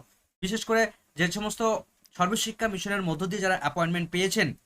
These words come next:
তাদের চাকরি আপাততভাবে ষাট বছর পর্যন্ত কন্টিনিউ রয়েছে। বিশেষ করে প্যারা টিচার, শিক্ষাবন্ধু, শিক্ষামিত্র, বিভিন্ন স-, ধরনের সহায়ক বা অন্যান্য অস্থায়ী কর্মচারীরা যারা রয়েছেন, তারা প্রত্যেককেই এই ধরনের রেমুনারেশন বা বেনিফিট পাওয়ার অধিকারী। তো সেক্ষেত্রে এই মামলার পিটিশনারের সঙ্গে যারা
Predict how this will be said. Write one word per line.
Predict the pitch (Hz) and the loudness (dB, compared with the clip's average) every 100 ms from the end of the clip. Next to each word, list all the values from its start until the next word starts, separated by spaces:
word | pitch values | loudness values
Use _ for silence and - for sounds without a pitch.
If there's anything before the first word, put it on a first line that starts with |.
| _ 170 | _ -2
তাদের | 170 170 | 0 2
চাকরি | 175 190 175 | 2 2 0
আপাততভাবে | 175 170 175 180 175 | 0 0 0 0 0
ষাট | 160 147 | 0 0
বছর | 170 180 175 | -2 -4 -6
পর্যন্ত | 175 175 185 190 - _ 156 | -4 -4 -2 -4 -6 _ 0
কন্টিনিউ | 160 185 180 170 | 0 2 2 4
রয়েছে। | 190 185 139 - - | 4 4 0 -2 -6
বিশেষ | 160 165 185 | -2 0 2
করে | 175 180 | 2 4
প্যারা | 180 185 | 4 4
টিচার, | 180 202 - | 0 0 0
শিক্ষাবন্ধু, | 170 180 175 180 175 | -4 -2 0 0 -2
শিক্ষামিত্র, | 170 165 175 175 185 180 175 _ 170 | -4 -2 0 0 0 -2 -2 _ 0
বিভিন্ন | 185 190 - | 0 0 -2
স-, | 127 143 | -6 -4
ধরনের | 165 170 - | 0 0 -2
সহায়ক | 151 180 190 185 _ - | 2 4 4 0 _ 2
বা | 202 | 4
অন্যান্য | 185 208 208 175 | 4 2 4 4
অস্থায়ী | 170 208 185 165 | 4 2 2 2
কর্মচারীরা | 156 185 185 185 | 2 2 4 6
যারা | 180 180 | 4 4
রয়েছেন, | 190 202 - - _ | 4 4 0 -2 _
তারা | 156 143 | 2 2
প্রত্যেককেই | 202 208 262 254 220 135 - | 0 -2 -2 0 0 -2 0
এই | 165 170 | 0 2
ধরনের | 190 202 156 | 2 2 2
রেমুনারেশন | 165 185 175 208 196 - _ 139 | 2 0 0 -2 -2 -10 _ -6
বা | 135 | 2
বেনিফিট | 170 190 220 - | 2 2 -2 0
পাওয়ার | 165 156 170 147 | 2 4 2 -2
অধিকারী। | 147 175 202 233 _ - | -2 2 2 2 _ -4
তো | 185 | 0
সেক্ষেত্রে | 220 254 262 220 | 2 0 -2 2
এই | 240 233 | 4 4
মামলার | 226 240 240 | 2 2 2
পিটিশনারের | 180 190 226 226 220 | -4 0 2 4 2
সঙ্গে | 226 220 | 0 0
যারা | 220 | 2